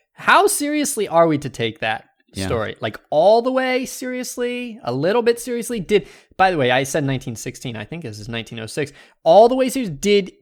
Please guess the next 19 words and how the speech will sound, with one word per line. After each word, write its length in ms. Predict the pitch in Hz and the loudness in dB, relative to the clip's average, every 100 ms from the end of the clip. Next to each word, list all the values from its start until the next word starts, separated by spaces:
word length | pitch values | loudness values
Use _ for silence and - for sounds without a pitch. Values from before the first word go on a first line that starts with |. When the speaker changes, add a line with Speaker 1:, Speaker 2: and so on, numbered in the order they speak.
| 147 | -8
Speaker 1:
did, 340 | 190 196 143 - | -2 -2 -4 -8
Ja-, 140 | 165 | -6
so 160 | - 226 | 0 0
s-, 100 | - | -2
clearly 520 | - 285 285 269 190 | -4 0 2 4 4
a 60 | 160 | 4
man 240 | 160 160 | 0 -2
named 200 | 151 135 | -2 -4
Jack 320 | - 151 135 | 0 0 0
Grogan 380 | 139 139 135 123 | -2 -4 -4 -4
smashed 500 | - 139 113 113 - - | -6 -4 -4 -6 -10 -14
some 260 | 120 113 | -12 -12
windows, 380 | 113 107 - - - 160 | -12 -14 -14 -18 -6 -4
I 60 | |
think, 420 | 160 143 104 - - | -2 -2 -4 -12 -4
unless 300 | 165 220 - | 2 2 2
this 160 | 196 | 0
Speaker 2:
Mm-hmm. 60 | |
Speaker 1:
is 60 | 120 | -2